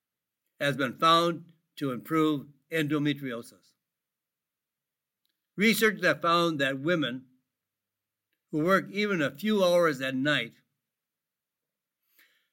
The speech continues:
have increased risk of endometriosis,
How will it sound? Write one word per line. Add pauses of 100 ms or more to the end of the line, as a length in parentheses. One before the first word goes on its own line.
have
increased
risk
of
endometriosis,